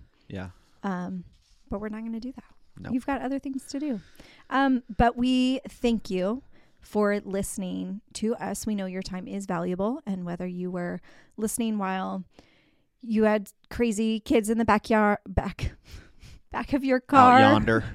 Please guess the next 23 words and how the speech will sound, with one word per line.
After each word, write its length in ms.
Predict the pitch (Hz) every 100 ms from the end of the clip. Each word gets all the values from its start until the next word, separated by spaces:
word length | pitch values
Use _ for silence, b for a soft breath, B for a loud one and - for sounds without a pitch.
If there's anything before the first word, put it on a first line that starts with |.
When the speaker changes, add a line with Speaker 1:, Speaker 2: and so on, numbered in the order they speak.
| B
Speaker 2:
<laughs> 220 | B B
out 200 | - 247
yonder, 800 | 240 285 277 311 302 269 277 359 453
or 140 | 311
whether 280 | 277 269 269
you 220 | 269 277
snuck 560 | 302 - - 294 240 -
into 300 | 294 269 277
a 100 | 269
room 420 | 247 262 262 269
just 220 | 269 262 -
to 320 | 233 254 233 -
eat 240 | - 262
your 100 | 285
chocolate 500 | 262 269 233 - 247
in 180 | 254 269
peace, 500 | - 233 262 269 -
or 200 | 220 220
you're 360 | 240 262 226 226
in 240 | 285 269
the 140 | 247 220
car 320 | - 214 208
line, 400 | 214 196 208 254